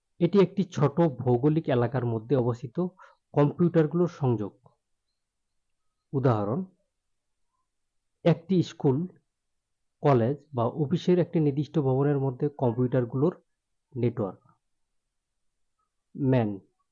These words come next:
ম্যান এর পূর্ণরূপ হচ্ছে মেট্রোপলিটন এরিয়া নেটওয়ার্ক। এটি ল্যান এর চেয়ে বড় কিন্তু ওয়ান এর চেয়ে ছোট একটি নেটওয়ার্ক, যা একটি শহর বা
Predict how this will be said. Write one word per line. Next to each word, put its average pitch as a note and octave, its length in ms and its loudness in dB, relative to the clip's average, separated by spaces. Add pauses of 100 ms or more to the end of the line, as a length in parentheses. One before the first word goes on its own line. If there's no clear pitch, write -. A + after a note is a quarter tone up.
(280)
ম্যান C3+ 180 0
এর C#3+ 180 2
পূর্ণরূপ D3 480 2
হচ্ছে A#2+ 440 -6 (1000)
মেট্রোপলিটন D#3+ 840 2
এরিয়া B2+ 320 2
নেটওয়ার্ক। C3 540 0 (3250)
এটি F3+ 500 2 (180)
ল্যান D3 320 4
এর F3+ 380 0
চেয়ে F3 160 4
বড় A2+ 340 0
কিন্তু D3 400 0 (100)
ওয়ান C#3+ 260 4
এর D#3 320 -2
চেয়ে C3 160 0
ছোট C3+ 280 -4
একটি B2+ 320 -2
নেটওয়ার্ক, A#2 380 -2 (100)
যা G#2+ 240 -4 (320)
একটি C#3+ 320 -4
শহর C3 460 0
বা G#2 300 -8